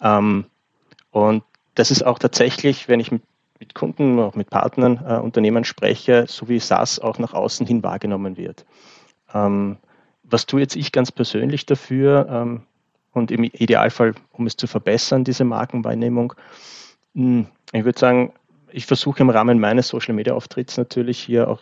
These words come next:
ähm, die Markenwerte zu positionieren, ähm, auch natürlich unsere Botschaften zu positionieren, mit dem kleinen, wie soll ich sagen, ähm, Zusatz,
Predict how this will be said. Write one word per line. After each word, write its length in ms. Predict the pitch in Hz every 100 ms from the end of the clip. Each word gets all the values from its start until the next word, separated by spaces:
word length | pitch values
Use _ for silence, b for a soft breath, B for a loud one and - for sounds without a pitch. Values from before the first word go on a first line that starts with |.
| _ 127
ähm, 220 | 110 113
die 80 | 113
Markenwerte 580 | 107 127 139 123 123 131
zu 100 | 127
positionieren, 880 | 123 117 117 120 117 117 123 120 123
ähm, 280 | 113 107 -
auch 260 | - - -
natürlich 280 | 120 120 113
unsere 240 | 113 -
Botschaften 420 | 120 - 120 -
zu 60 | -
positionieren, 680 | 113 110 107 113 113 117 110 B B B
mit 220 | 120 -
dem 140 | 120 117
kleinen, 500 | - 98 110 127 120
wie 40 |
soll 160 | 110 120
ich 100 | 113
sagen, 340 | 113 113 117 b b b
ähm, 320 | 120 110 104 - _ _ _
Zusatz, 760 | - - 175 147 117 - -